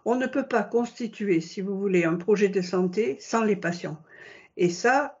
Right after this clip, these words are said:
c'est quelque chose, si vous voulez, qui est primordial pour nous et qui doit, euh, permettre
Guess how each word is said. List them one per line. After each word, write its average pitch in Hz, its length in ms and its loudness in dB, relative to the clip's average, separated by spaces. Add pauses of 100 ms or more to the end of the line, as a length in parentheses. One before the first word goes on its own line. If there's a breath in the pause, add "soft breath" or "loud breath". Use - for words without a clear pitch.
c'est - 280 -8
quelque 196 280 0
chose, 233 260 -4
si 220 160 -10
vous 175 120 -4
voulez, 196 300 4
qui 185 260 0
est 170 80 0
primordial 190 760 0
pour 185 180 -6
nous 240 300 2 (400 loud breath)
et 180 80 -10
qui 190 180 -8
doit, 220 520 4 (100)
euh, 165 100 -2
permettre 220 720 -2